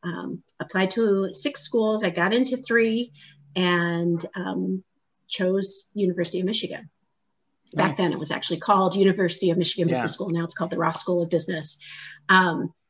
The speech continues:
Speaker 1: but that's where I ended up going in Ann Arbor. Loved it. Absolutely loved it. Came in thinking I was gonna be a, um,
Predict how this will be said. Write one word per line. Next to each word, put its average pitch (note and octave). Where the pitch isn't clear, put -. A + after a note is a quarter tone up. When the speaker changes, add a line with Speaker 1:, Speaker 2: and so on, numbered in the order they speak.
Speaker 1:
but F#3
that's F#3
where G3
I G3
ended G3
up G#3
going F3
in F3+
Ann G3+
Arbor. F3+
Loved F#3
it. -
Absolutely G#3
loved E3+
it. D#3
Came B3+
in A#3+
thinking G3
I F3+
was F3+
gonna F#3+
be F3+
a, F3+
um, E3+